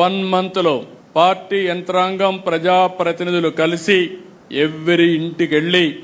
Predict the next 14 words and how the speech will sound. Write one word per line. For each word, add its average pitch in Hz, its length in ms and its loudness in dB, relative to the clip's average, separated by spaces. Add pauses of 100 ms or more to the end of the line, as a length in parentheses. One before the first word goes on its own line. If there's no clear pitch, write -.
(720)
ఎన్నికల 190 480 0 (120)
ముందు 185 240 0 (180)
ఏ - 20 2 (140)
హామీలు 180 440 0
ఇచ్చాం, 196 340 0 (920)
ఈరోజు 165 340 2 (180)
ఏ - 20 2 (160)
హామీలు 160 460 0
మనం 147 220 -2
నెరవేర్చామో 160 680 2 (760)
చెప్పే 156 340 0 (240)
బాధ్యత 151 360 0 (580)
మనందరిపైన 143 720 0
ఉంది. 165 200 2